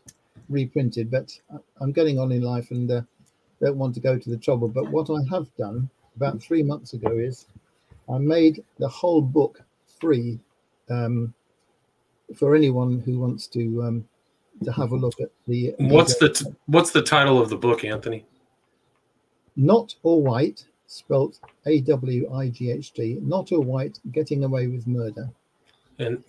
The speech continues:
Speaker 2: can people find that? Is it available online? Not.
Speaker 1: Um, uh, right, I b-, I believe it's being sold on Amazon, but not with my consent, um, and, and at an inflated price. People have copied it and are trying to s-,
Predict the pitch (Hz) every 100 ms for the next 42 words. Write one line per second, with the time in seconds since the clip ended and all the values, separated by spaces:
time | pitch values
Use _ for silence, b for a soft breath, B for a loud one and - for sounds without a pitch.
0 | - 135 120 156 135 - 143 139 147 143
1 | 123 131 127 135 147 139 135 127 113 127
2 | 127 127 123 120 127 143 127 110 117 113
3 | - - - - 139 147 151 151 147 _
4 | _ _ 156 - _ _ - - - -
5 | 151 147 - 165 151 - 165 160 156 165
6 | 208 214 180 - - 165 151 - 160 143
7 | 147 147 147 120 113 113 120 151 160 -
8 | 160 143 147 139 - 139 127 147 113 110
9 | - _ _ _ _ 127 127 127 127 -
10 | 139 143 147 147 143 143 147 143 127 151
11 | 143 139 131 151 131 120 _ 151 151 143
12 | 131 - _ _ _ - 151 131 113 120
13 | 123 123 117 135 127 123 -